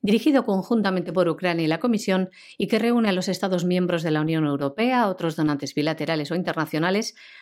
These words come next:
a instituciones financieras internacionales y a otros socios afines.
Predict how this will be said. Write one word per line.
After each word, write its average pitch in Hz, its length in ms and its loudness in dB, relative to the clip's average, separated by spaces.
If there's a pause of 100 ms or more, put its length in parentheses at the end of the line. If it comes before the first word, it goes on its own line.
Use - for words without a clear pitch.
a 190 60 -4
instituciones 208 560 0
financieras 175 460 0
internacionales 190 760 0 (300)
y 185 80 2
a 185 60 6
otros 180 260 0
socios 160 400 -2
afines. - 480 -10